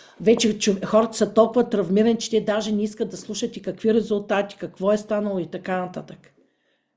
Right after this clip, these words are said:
И това е едно, а, а, вижте, и смятате ли, че, а, а, здравната система на България са, а, ще се промени?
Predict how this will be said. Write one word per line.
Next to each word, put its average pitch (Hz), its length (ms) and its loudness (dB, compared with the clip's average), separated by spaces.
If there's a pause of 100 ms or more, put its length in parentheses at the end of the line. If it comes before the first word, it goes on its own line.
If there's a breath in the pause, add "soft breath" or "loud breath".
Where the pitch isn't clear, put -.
(680)
И 190 120 -2
това 202 180 4
е - 20 8
едно, 226 260 6 (120)
а, 180 240 0
а, 175 100 -4
вижте, 208 460 0 (200 loud breath)
и 208 60 -4
смятате 202 520 2
ли, 233 100 0
че, 220 320 4
а, 202 240 0
а, 190 160 -2
здравната 190 400 -2
система 190 260 -2
на 185 100 2
България 175 400 -2
са, 165 440 -6
а, 170 300 -6
ще - 220 -8
се 165 400 -6 (480)
промени? 160 540 -4